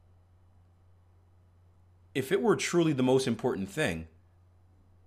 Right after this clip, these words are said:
that scale wouldn't be as large, would it?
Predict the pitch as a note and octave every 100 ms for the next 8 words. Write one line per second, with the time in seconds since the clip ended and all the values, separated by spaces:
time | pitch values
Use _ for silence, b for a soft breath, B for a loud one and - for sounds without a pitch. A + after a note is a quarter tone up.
0 | - _ - - - E3+ - - F3 G#3+
1 | A2 G2+ G2+ G2 F2+ D#2+ A2+ D#3+ F2+ D#2+
2 | G#2+ G3 G3